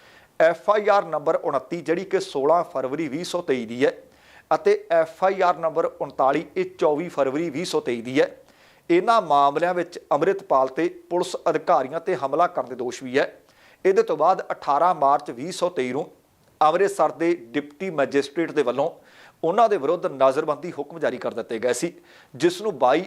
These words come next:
ਅਪ੍ਰੈਲ ਵੀਹ ਸੌ ਚੌਵੀ ਤੱਕ ਵਧਾਇਆ ਗਿਆ ਸੀ। ਤੇਈ ਅਪ੍ਰੈਲ ਵੀਹ ਸੌ ਤੇਈ ਨੂੰ ਅੰਮ੍ਰਿਤਪਾਲ ਸਿੰਘ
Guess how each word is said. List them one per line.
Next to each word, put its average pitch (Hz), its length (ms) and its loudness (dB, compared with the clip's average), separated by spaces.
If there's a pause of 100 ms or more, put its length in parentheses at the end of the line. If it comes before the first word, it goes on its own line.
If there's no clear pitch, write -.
(100)
ਅਪ੍ਰੈਲ 156 360 0
ਵੀਹ 147 160 -8
ਸੌ 185 200 -4
ਚੌਵੀ 156 380 0
ਤੱਕ - 240 -2
ਵਧਾਇਆ 139 320 2
ਗਿਆ 117 160 -4
ਸੀ। 165 220 -8 (600)
ਤੇਈ 196 240 2 (120)
ਅਪ੍ਰੈਲ 160 360 2
ਵੀਹ 143 200 -6
ਸੌ 202 200 -4
ਤੇਈ 135 240 0
ਨੂੰ 147 140 -6 (160)
ਅੰਮ੍ਰਿਤਪਾਲ 156 520 0
ਸਿੰਘ 170 220 -10